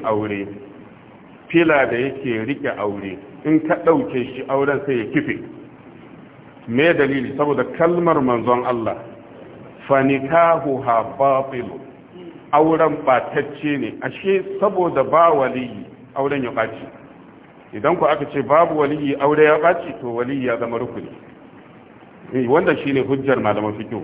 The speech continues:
Kuma shine abin da akasarin malaman sunna suka tabbatar a kai, "Fi ishtiratil waliyyi fi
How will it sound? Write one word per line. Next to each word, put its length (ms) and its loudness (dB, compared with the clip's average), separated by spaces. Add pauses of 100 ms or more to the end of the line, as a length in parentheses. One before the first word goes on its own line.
(960)
Kuma 200 2
shine 280 0
abin 260 2
da 160 4
akasarin 440 -2
malaman 360 -2
sunna 300 -2
suka 140 -8
tabbatar 420 -2
a 100 -2
kai, 220 2 (800)
"Fi 100 -2
ishtiratil 840 2
waliyyi 540 -4
fi 120 -8